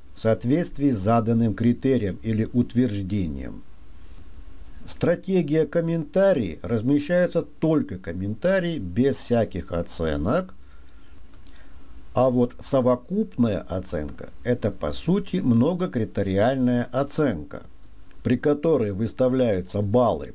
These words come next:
по разным критериям и размещаются комментарии. Я принимаю решение выбрать совокупную оценку,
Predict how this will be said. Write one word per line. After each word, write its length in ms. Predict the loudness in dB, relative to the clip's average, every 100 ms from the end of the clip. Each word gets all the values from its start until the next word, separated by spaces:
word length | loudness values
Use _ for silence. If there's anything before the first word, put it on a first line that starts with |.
| 2
по 200 | 2 4
разным 480 | 4 4 2 -2 -8
критериям 840 | 0 2 2 0 0 0 0 -2 -4 -10 -12 0
и 160 | 2 2
размещаются 1000 | 2 2 2 0 2 2 2 2 -4 -6 0
комментарии. 800 | 2 4 2 0 -2 -2 -6 -10 -12 -12 -12 -12 -12 -10 -10 -10 -10 -10 -10 -10 -10 -10 -8 -8 -4
Я 240 | 2 2 2
принимаю 600 | 2 2 4 4 4 2
решение 760 | 2 0 0 0 0 -4 -8 -10 -10 -10 -10 -10 -10 -4
выбрать 480 | 0 2 2 -2 -6
совокупную 880 | 0 2 2 2 -2 0 -2 -2 -6
оценку, 760 | -8 -2 0 2 2 2 2